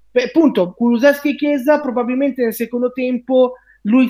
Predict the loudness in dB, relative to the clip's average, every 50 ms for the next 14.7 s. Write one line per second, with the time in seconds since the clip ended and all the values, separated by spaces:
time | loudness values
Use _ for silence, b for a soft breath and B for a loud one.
0 | 0 -4 -4 -2 -2 0 0 0 0 0 0 0 0 0 -2 -4 -4 -6 -8 -8
1 | -8 -6 -4 -4 -4 -6 -6 -6 -4 -4 -4 -4 -4 -4 -4 -4 -2 -2 -2 -2
2 | -2 -2 -2 -2 -2 -2 -2 -4 -4 -6 -6 -6 -8 -8 -6 -4 -4 -2 -2 -2
3 | -2 -2 -4 -4 -6 -6 -8 -8 -8 -10 -10 -8 -8 -6 -4 -4 -4 -4 -4 -4
4 | -4 -6 -6 -8 -10 -10 -10 -14 -12 -8 -6 -6 -6 -6 -2 -2 0 0 2 0
5 | 0 0 -2 -4 -4 -4 -4 -4 -4 -6 B B B B B B B B -14 -6
6 | -2 -2 0 0 0 0 -2 -2 -4 -6 -4 -2 -2 -2 -2 -2 -4 -4 -4 -6
7 | -4 -2 -2 -2 -2 -2 -4 -8 -6 -4 0 0 0 0 0 -2 -2 -2 -2 0
8 | 0 0 0 0 0 0 0 2 0 0 0 -2 -2 -4 -10 -16 _ _ _ _
9 | -4 -4 -4 -2 -6 -10 -10 -10 -4 0 0 0 0 0 -2 -2 -2 -2 -2 -2
10 | -2 -2 0 0 -2 -2 -2 -4 -6 -6 -6 -4 0 2 4 4 4 2 0 0
11 | 0 0 -2 B B B B B B B -6 -4 -2 0 0 0 0 -2 -2 -4
12 | -4 -4 -6 -4 -4 -2 -2 0 0 0 -2 -2 -4 -6 -6 -6 -10 -10 -8 -8
13 | -6 -4 -4 -4 -2 -2 -2 -2 -2 -4 -4 -2 -4 -4 -2 -2 -2 -2 -2 -2
14 | -4 -6 -6 -6 -8 -10 -10 -8 -8 -8 -6 -6 -6